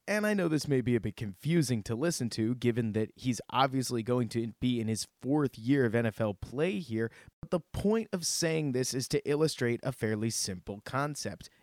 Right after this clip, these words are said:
If twenty eighteen was Trubisky's rookie year,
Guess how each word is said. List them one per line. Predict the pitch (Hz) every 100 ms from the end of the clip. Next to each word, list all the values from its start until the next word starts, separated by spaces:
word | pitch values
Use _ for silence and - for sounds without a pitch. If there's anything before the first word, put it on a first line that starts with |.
| _ -
If | 110 123
twenty | - 139 151 147
eighteen | 156 - - 165 165
was | 120
Trubisky's | - 127 143 - 139 107
rookie | 131 139
year, | 123 113 196 160